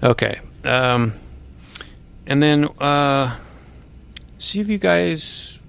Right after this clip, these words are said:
well, actually, you don't even need to roll anything. Um, the last scene is,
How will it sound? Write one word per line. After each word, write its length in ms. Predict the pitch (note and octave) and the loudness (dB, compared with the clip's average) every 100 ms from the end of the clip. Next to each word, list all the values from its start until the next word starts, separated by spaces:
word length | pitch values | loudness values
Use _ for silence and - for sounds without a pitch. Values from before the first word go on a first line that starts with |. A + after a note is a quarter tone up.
| - | -4
well, 200 | D3 D#3+ D#3+ | 2 4 4
actually, 380 | E3 - C#3+ | 0 0 0
you 120 | C3 C3+ | 0 2
don't 220 | C3+ C3 | 2 2
even 240 | A#2+ A#2 | 0 2
need 160 | A2+ G#2+ | 2 2
to 100 | G#2+ | 2
roll 260 | G#2 G2 F#2 | 2 2 0
anything. 440 | F#2 - G2+ G2 - - - - - - - | -2 -2 -2 -2 -4 -14 -16 -18 -18 -16 -2
Um, 440 | B2+ B2 A#2 G2+ - - - - - - - - - - - - - - - - - - | 2 4 2 0 -8 -18 -20 -20 -20 -16 -16 -16 -20 -20 -20 -20 -20 -20 -20 -20 -12 -4
the 80 | C3 | 2
last 500 | D3+ D3+ - - - - - - - - - - | 4 4 0 -4 -10 -14 -20 -20 -20 -20 -20 -12
scene 520 | - D3 C3 B2+ A#2 | -2 2 4 4 2
is, 680 | A#2 A#2+ A2+ A2+ G#2 - | 0 2 2 2 0 -6